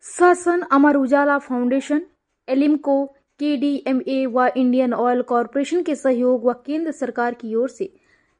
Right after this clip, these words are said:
करबी के राजकीय बालिका इंटर कॉलेज में तीस दिसंबर को दिव्यांग शिविर का आयोजन किया जाएगा।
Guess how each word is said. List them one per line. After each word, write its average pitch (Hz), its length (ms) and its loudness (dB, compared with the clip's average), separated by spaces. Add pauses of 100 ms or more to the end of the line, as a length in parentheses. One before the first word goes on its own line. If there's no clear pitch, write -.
(160)
करबी 294 300 0
के 262 180 -2
राजकीय 254 560 -2
बालिका 247 400 0
इंटर 240 280 -4
कॉलेज 240 380 -2
में 254 200 0 (140)
तीस 269 260 -6
दिसंबर 285 420 0
को 349 140 0
दिव्यांग 247 460 -2
शिविर 254 300 -8
का 240 360 -4
आयोजन 247 380 0
किया 233 300 0
जाएगा। 262 420 -4